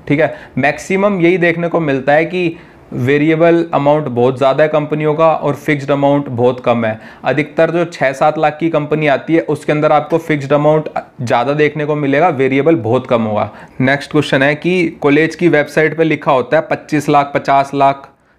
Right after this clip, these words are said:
क्या ये सच है, इतना प्लेसमेंट होता है? तो भाई सबसे पहली बात सच तो है ये, ठीक है। अब ये इतना प्लेसमेंट कैसे होता है मैं आपको चीज़ बता देता हूँ।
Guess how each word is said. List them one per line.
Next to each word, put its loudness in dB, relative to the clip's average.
क्या 0
ये 2
सच -2
है, -2
इतना 0
प्लेसमेंट -2
होता 2
है? 0
तो 0
भाई 0
सबसे -2
पहली 2
बात 0
सच -2
तो 2
है 0
ये, -8
ठीक 0
है। -4
अब 0
ये 0
इतना -2
प्लेसमेंट 0
कैसे 2
होता 2
है 0
मैं 2
आपको 0
चीज़ 0
बता 2
देता -2
हूँ। -2